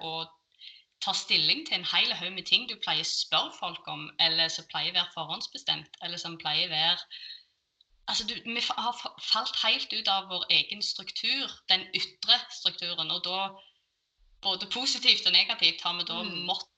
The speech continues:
Speaker 1: tror jeg, se litt ekstra på den indre, og det er der jeg tror filosofi kommer inn. Så på en måte så er jeg jo litt sånn hell i uhell, er det lov å si det, at, eh,
Speaker 2: Ja.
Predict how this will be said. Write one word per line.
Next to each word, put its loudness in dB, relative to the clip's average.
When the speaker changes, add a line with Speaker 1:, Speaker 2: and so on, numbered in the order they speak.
Speaker 1:
tror 2
jeg, 8
se 4
litt 0
ekstra 0
på -6
den 0
indre, 0
og -2
det 4
er -16
der 2
jeg 6
tror -4
filosofi -2
kommer -6
inn. -6
Så -10
på 2
en 6
måte 0
så -6
er 0
jeg -4
jo -8
litt -4
sånn -2
hell 4
i 4
uhell, 2
er 4
det -6
lov -6
å -6
si 2
det, 6
at, 2
eh, 4
Speaker 2:
Ja. -20